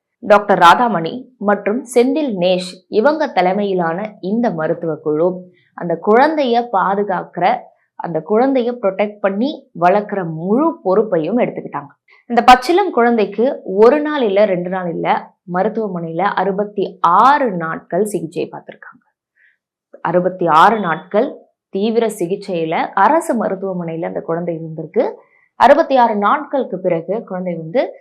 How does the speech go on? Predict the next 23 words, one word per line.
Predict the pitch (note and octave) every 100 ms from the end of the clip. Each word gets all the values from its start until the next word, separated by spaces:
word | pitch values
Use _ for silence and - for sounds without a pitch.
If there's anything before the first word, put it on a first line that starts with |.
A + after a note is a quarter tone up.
| _ _
ஒரு | D#3+
நல்ல | D#3+ G3 C4
நிலைமைக்கு | G3+ F#3 F#3+ F3+ D#3+
வந்துட்ட | D#3+ D#3+
பிறகு | - D#3 D3 F#3 G#3+ - _ _
டாக்டர்ஸ் | F3 F3+ F3+ G3+ G#3 - _ _ _ -
குழந்தைய | F#3 F#3 E3 G#3
வீட்டுக்கு | F3 F#3 F3+
அனுப்பி | D#3+ D#3
வச்சிருக்காங்க. | D#3 - - D#3+ A#3+ - _ -
வீட்டுக்கு | G#3+ E4 F4 D4
அனுப்பிட்டதோட | G3+ G3 B3+ A#3 G#3+ F#3 G3+
அவங்க | G#3+ F3
அதை | D#3+ D#3
அப்படியே | D#3+ F3+
விட்டுடல. | F#3+ D3 D#3+ D#3 E3+ - - _ _ -
மூளை | F#3 A3+ B3+ A#3+
வளர்ச்சி, | F3 D#3+ -
அதாவது, | - D#3+ E3 A#3+ - _ -
குறை | A3+ C#4+
பிரசவத்துல | C4+ B3 A3+ A3 G3+
பிறக்கிற | F#3 F3+ E3+ E3
குழந்தைக்கான | F3+ F#3+ F3+ F3 E3 F3 C4+